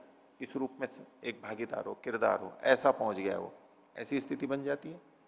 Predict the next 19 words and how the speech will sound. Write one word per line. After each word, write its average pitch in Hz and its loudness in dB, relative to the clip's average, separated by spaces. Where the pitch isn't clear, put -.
एकाग्रता 117 4
हो, 110 2
लीन 113 -4
हो, 110 0
हमें 107 2
बहुत 107 -4
रुचि 110 -6
रख 104 -2
रही 101 -2
हो, 104 -4
लग 107 4
रही 107 2
हो, 104 -2
तो 170 8
ऐसी 147 8
स्थितियां 117 -2
बन 98 -6
जाती 87 -10
हैं। - -20